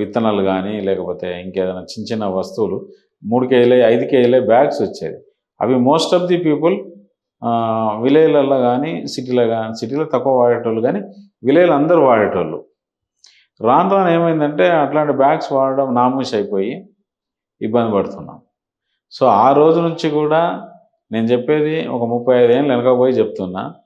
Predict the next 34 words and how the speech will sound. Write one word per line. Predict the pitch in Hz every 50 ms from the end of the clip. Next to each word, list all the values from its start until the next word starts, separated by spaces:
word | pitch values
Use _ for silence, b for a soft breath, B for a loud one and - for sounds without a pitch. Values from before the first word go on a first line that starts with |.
| _ _ _ _ _ _ _ -
ఆ | 107 117 123
రోజు | 139 151 147 151
చెట్లు | 143 - 135 139
నాటాలన్నారు, | 131 127 127 123 131 123 123 123 120 120 120 120 123 139 160 185 - - - _ -
అది | - 98 110 110
అక్కడే | 101 - 107 107 104
ఉంది. | 98 90 85 85 92 110 143 - - _ _ _ _ _ _ - 101 107
ఆ | 117 120
రోజు | 131 139 135 139 143 139 131 127 - - - -
ప్లాస్టిక్ని | 120 - 135 135 131 - 151 143 143 143 127 113 113
నివారించాలన్నారు, | 117 117 120 123 123 123 117 110 123 123 120 120 113 113 113 120 131 127 110
అది | 101 95
అక్కడే | 92 104 98 101 104 95 90
ఉంది. | 82 82 85 101 135 175 - - - _ _ _ _ _ _ _ - - -
ఎప్పుడైతే | - - 156 160 160 160 160 165 151
అప్పుడు | 139 139 147 143 135
నేను | 135 139 139 139 139
చెప్పిన | 143 143 151 151 151 143 143 139
తొంభై | 131 135 139 143 147 147 147
నుంచి | 143 143 151 143 139 135
తొంభై | 131 131 135 135
ఐదు | 131 127 127
వరకు | 131 135 135 127 123
ఇస్తరాకులు | 110 - - 147 143 147 139 127 - 123 104 95
వాడేది, | 92 90 90 85 82 98 123 135 120 113
మోతుకు | 123 131 131 - 139 - 131
చెట్టు. | 120 123 123 107 90 104 135 196 - b b b b b b _ _ 101
మీరు | 107 104 107
అన్న | 113 139 139 127
మోతుకు | 123 131 131 143 139 139
చెట్టు | 147 143 139 123
ఎంతమంది | - 131 127 131 131 123 117
తెలుసో | 117 117 117 135 131 113 113
తెలియదు, | 113 120 127